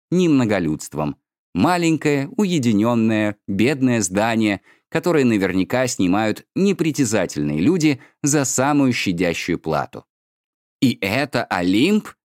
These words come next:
изумится случайный прохожий. "Из этого темного и тесного домишки исходят непререкаемые законы,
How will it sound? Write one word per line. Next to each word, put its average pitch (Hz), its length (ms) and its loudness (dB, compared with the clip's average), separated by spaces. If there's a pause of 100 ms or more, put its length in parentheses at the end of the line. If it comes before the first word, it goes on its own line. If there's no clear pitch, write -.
(160)
изумится 95 500 0
случайный 87 540 -2
прохожий. 71 600 -4 (400)
"Из 165 260 2
этого 151 400 0
темного 156 580 0
и 131 100 2
тесного 101 480 -2
домишки 127 640 0 (280)
исходят 175 540 0
непререкаемые 151 1000 2
законы, 117 640 0